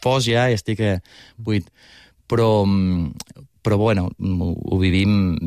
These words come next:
bé perquè també s'ha, s'ha acostumat i, i perquè és una... La Júlia és molt, molt forta i és, és molt,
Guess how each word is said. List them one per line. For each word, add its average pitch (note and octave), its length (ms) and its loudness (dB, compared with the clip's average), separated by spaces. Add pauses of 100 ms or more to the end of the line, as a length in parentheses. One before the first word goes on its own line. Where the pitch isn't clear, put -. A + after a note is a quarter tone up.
bé G2 160 2
perquè B2 320 -2
també F2 320 2
s'ha, F2 400 0
s'ha F2+ 140 -2
acostumat F#2+ 560 0
i, A2+ 60 2 (240)
i F2 40 0
perquè F#2 220 0
és D3+ 60 2
una... A#2+ 180 2 (500)
La F2 160 0
Júlia A2 280 0
és F2+ 40 -2
molt, C#2 240 0
molt E2 260 -2
forta F#2 380 0
i E2 120 2
és, E2 160 -4 (180)
és E2+ 100 -2
molt, D#2+ 240 -2